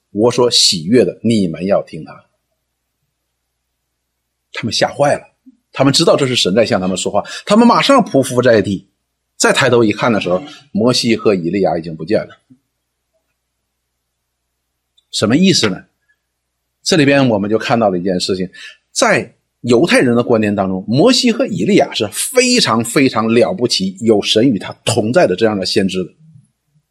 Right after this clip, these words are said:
摩西曾经带领以色列人离出了埃及，并且行了那十灾，把法老打得一败涂地的。而这位以利亚呢，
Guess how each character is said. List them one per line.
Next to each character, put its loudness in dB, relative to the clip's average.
摩 4
西 2
曾 2
经 2
带 4
领 2
以 0
色 0
列 2
人 -2
离 2
出 -2
了 -4
埃 2
及， -8
并 4
且 2
行 0
了 4
那 0
十 -2
灾， 2
把 0
法 -2
老 4
打 -4
得 4
一 0
败 2
涂 -4
地 -2
的。 -4
而 2
这 2
位 4
以 0
利 4
亚 0
呢， -8